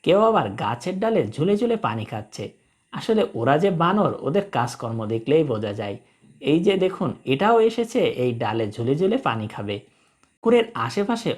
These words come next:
অসংখ্য বানর ঘোরাঘুরি করছে, ওরা চিৎকার চেঁচামেচি করছে, মারামারি করছে। আমরা চুপচাপ বসে আছি, এগুলো দেখছি বসে বসে। আর এখানে একটা পাখির দেখা পেয়েছি, এ পাখিটা পানি খেতে এসেছে। আর এই পাখিটার নাম হচ্ছে টিকেলস থ্রাশ।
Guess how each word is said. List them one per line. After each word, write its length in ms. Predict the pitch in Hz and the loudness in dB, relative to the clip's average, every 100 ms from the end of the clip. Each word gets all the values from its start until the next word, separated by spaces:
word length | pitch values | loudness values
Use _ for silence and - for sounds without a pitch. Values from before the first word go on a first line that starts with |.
| - | -6
অসংখ্য 540 | 170 170 240 269 277 202 | -10 -6 -2 -2 0 2
বানর 360 | 131 120 120 113 | 2 0 0 -2
ঘোরাঘুরি 460 | - 120 107 117 | -4 -4 -2 -2
করছে, 400 | 113 107 - - 95 - _ _ _ - | -4 -6 -8 -8 -8 -10 _ _ _ -2
ওরা 140 | 208 214 | -2 0
চিৎকার 420 | - 139 - 127 123 | 0 0 0 -4 -2
চেঁচামেচি 520 | 123 113 123 143 147 | -4 -2 -4 -4 -2
করছে, 280 | 175 190 - 285 | 0 -2 0 2
মারামারি 500 | 180 113 110 107 101 | 2 2 -2 -6 -6
করছে। 380 | 107 - - 98 - _ _ _ - | -8 -10 -12 -12 -12 _ _ _ -6
আমরা 240 | 143 208 220 - | 0 2 2 0
চুপচাপ 460 | - - - 240 233 | -4 -4 -4 -4 -2
বসে 260 | 139 117 120 | -4 -6 -8
আছি, 180 | 107 - 110 | -8 -6 -6
এগুলো 260 | 110 113 107 | -4 -2 -2
দেখছি 380 | 110 104 - 113 | -4 -6 -6 -6
বসে 240 | 107 104 107 | -4 -4 -6
বসে। 280 | 104 - 101 - _ _ _ | -6 -6 -8 -12 _ _ _
আর 200 | - 104 101 - | -4 -2 -4 -4
এখানে 360 | 113 113 185 214 | -4 -2 -2 -2
একটা 180 | 214 233 220 | -2 -4 -2
পাখির 320 | 104 - 101 | -4 -4 -8
দেখা 220 | 107 101 104 | -8 -8 -8
পেয়েছি, 380 | 104 101 - 101 - _ _ - | -8 -8 -6 -8 -10 _ _ -12
এ 40 | |
পাখিটা 360 | 120 180 226 160 110 | -6 -4 -2 -4 -4
পানি 220 | 101 107 107 | -6 -6 -6
খেতে 240 | 110 107 | -6 -8
এসেছে। 360 | 98 101 - 101 - _ _ - | -8 -10 -10 -12 -12 _ _ -8
আর 120 | 120 - | -6 -2
এই 140 | 117 | 0
পাখিটার 420 | 127 190 208 226 247 | 2 0 -2 -4 -2
নাম 200 | 247 214 | 2 2
হচ্ছে 220 | 233 - 127 | 0 0 -2
টিকেলস 400 | - 117 117 113 - | -2 -2 -2 -4 -8
থ্রাশ। 340 | - 110 104 | -8 -6 -6